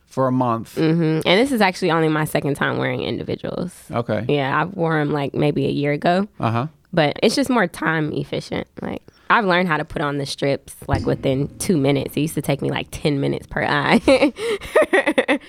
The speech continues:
Speaker 2: That's embarrassing. <laughs> But yeah, the individuals are good too. But the thing about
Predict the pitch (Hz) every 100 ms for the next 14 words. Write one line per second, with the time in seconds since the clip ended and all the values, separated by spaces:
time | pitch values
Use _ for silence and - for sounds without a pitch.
0 | - - 185 196 226 156 143 147 151 170
1 | 170 - - - 311 - - 254 - -
2 | 202 185 165 160 156 180 - 269 311 240
3 | 208 170 151 165 147 - 165 165 220 -
4 | - - 156 165 170 156 147 143